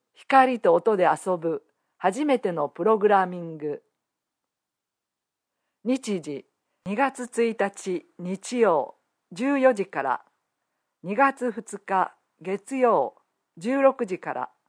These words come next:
二月七日土曜、十七時から。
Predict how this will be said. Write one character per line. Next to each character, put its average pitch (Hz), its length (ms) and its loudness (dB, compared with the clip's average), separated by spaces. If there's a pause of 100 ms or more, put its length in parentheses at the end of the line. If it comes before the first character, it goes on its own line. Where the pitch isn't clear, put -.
(840)
二 208 120 -6
月 277 300 0
七 226 320 -2
日 196 380 0 (160)
土 185 240 0
曜、 214 380 2 (480)
十 269 280 -4
七 - 280 -8
時 180 140 -6
か 139 160 -10
ら。 - 240 -8